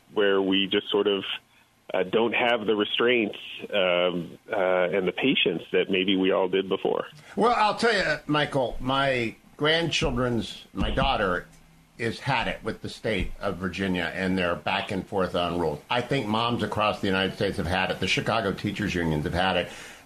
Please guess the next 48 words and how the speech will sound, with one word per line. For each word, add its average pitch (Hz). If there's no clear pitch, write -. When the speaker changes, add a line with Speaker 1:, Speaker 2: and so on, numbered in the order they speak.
Speaker 2:
Omicron 202
is 139
everywhere, 185
and 147
it, 151
you 165
know, 139
a-, 135
a-, 180
eight 208
hundred 185
police 170
officers 131
are 110
down 127
in 123
L 120
A, 120
but 147
they'll 196
be 180
back 190
in 127
a 113
week -
and 87
a -
half. 90
Omicron 185
just 170
is 156
not 151
what 156
Delta 170
is, -
and 165
common 180
sense 185
tells 156
us, 147
"Hey, 196
relax 151
and, 147
and 139
be 170
smart, 151
but 147
don't, 151